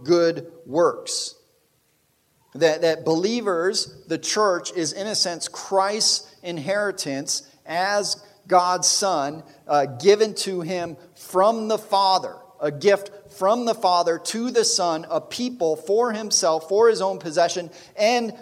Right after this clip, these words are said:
a kingdom to serve him as he will rule and reign as the perfect king, uh, in the millennial kingdom and then throughout all eternity. We read at the end of, uh, Deuteronomy,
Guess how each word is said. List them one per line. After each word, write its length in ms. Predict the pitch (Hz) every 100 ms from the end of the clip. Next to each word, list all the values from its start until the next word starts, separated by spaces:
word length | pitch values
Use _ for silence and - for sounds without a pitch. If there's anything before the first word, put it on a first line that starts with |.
| -
a 80 | 214
kingdom 520 | - 247 240 175 127 - - - _ _ _ _ _ _ _ _ -
to 100 | 151
serve 320 | 147 196 185
him 160 | 151 143
as 180 | 143 143
he 160 | 185
will 400 | 180 165 151 - -
rule 400 | 165 208 208 190
and 160 | 156
reign 380 | 170 185 160 156
as 460 | 170 170 175 170 165 - -
the 100 | 156
perfect 440 | - 185 180 -
king, 440 | - 190 160 147 143 - -
uh, 320 | 147 147 139 131
in 160 | 135 180
the 80 | 180
millennial 420 | 170 165 165 147
kingdom 380 | - 160 160 151
and 100 | 147
then 180 | 156 151
throughout 380 | 156 151 147
all 320 | 143 147 147 147
eternity. 540 | 147 - 156 139 107 - _ _ _ _ _ _ _ _ _ _ _ _ _ _ _ _ 139
We 80 |
read 260 | 156 180 147
at 240 | 139 131
the 160 | 139 139
end 180 | 143 143
of, 220 | 131 123
uh, 300 | 123 120 120 - - _ _ _ _ _ _ - -
Deuteronomy, 600 | 165 143 131 175 160